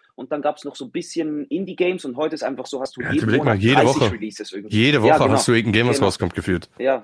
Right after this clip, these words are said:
Speaker 1: und was Krasses, nicht so was <clears throat> Kleines, so, sondern so einen großen Titel
Speaker 2: Eben.
Speaker 1: eigentlich, ja.
Speaker 2: Ja,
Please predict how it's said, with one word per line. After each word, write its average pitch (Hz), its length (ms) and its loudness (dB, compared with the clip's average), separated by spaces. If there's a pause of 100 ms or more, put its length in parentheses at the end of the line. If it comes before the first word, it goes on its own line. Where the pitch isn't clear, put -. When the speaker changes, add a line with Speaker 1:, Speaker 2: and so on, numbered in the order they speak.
Speaker 1:
und 123 140 -10
was 123 160 -8
Krasses, - 420 -6
nicht - 160 -12
so 120 120 0
was 123 100 -6
<clears throat> - 0 -
Kleines, 113 440 0
so, 101 160 -12
sondern 107 460 -10
so 117 100 -6
einen 117 100 -6
großen 131 360 -4
Titel 95 260 -10
Speaker 2:
Eben. 104 220 2
Speaker 1:
eigentlich, 92 100 0
ja. 92 200 -14 (960)
Speaker 2:
Ja, 110 260 2